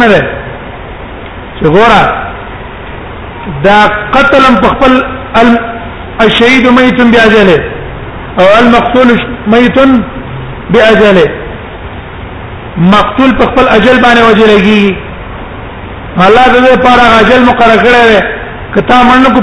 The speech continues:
په خپل امري. دا خو سبب د قطع د نسل ستا د وجه نه شو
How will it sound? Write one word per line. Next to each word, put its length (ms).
په 100
خپل 240
امري. 220
دا 60
خو 160
سبب 280
د 20
قطع 200
د 160
نسل 200
ستا 180
د 60
وجه 260
نه 120
شو 80